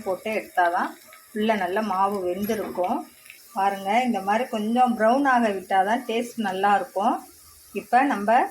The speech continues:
எடுத்துடலாம் இதை. பாருங்க, இந்த மாதிரி சாஃப்டா பாருங்களேன், சூடா இருக்கு. பாருங்க, ரொம்ப சாஃப்டா இருக்கு. இந்த மாதிரி சக்கரவள்ளி கிழங்கு உடம்புக்கு ரொம்ப ஆரோக்கியமானது. இதை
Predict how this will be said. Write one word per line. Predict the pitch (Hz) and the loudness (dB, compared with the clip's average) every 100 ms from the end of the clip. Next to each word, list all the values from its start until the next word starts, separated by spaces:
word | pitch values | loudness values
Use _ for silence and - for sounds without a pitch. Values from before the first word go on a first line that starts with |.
| - - - - | -6 -20 -20 -4
எடுத்துடலாம் | 214 233 254 214 202 190 180 | -4 0 2 2 0 -2 0
இதை. | 185 220 311 - - - - - | 2 2 2 -8 -20 -20 -20 -2
பாருங்க, | 185 185 180 190 240 233 | -2 -2 -4 -2 -2 -2
இந்த | 185 180 185 | -6 -4 -2
மாதிரி | 196 208 294 403 - _ _ _ - | -2 0 -4 -4 -14 _ _ _ -10
சாஃப்டா | 196 190 220 - - 254 254 | 0 2 2 -4 0 0 2
பாருங்களேன், | 185 190 185 190 196 185 147 - | 0 0 0 2 2 -2 -8 -20
சூடா | - 247 262 233 | -4 -2 2 2
இருக்கு. | 170 - 196 254 285 - _ - | 2 -2 -2 -2 -2 -16 _ -2
பாருங்க, | 190 180 165 170 | -2 -2 -6 -8
ரொம்ப | 233 294 - | -4 -4 -2
சாஃப்டா | 214 214 - 233 180 | -2 -2 -2 0 0
இருக்கு. | - 196 196 285 - - _ _ 202 | -2 -6 -4 -4 -6 -20 _ _ -6
இந்த | 190 190 | -4 -2
மாதிரி | 214 269 330 - | 0 0 -2 -6
சக்கரவள்ளி | - 254 254 214 | -2 2 2 0
கிழங்கு | 196 196 220 196 | -2 -2 -2 -2
உடம்புக்கு | 202 240 240 185 | 0 -2 -2 -4
ரொம்ப | 208 247 269 208 | -4 -2 2 2
ஆரோக்கியமானது. | 202 208 202 202 190 190 190 170 208 285 - _ _ _ _ 202 | 2 -2 -4 -6 -4 -4 -4 -4 -2 -2 -4 _ _ _ _ -4
இதை | 220 | 0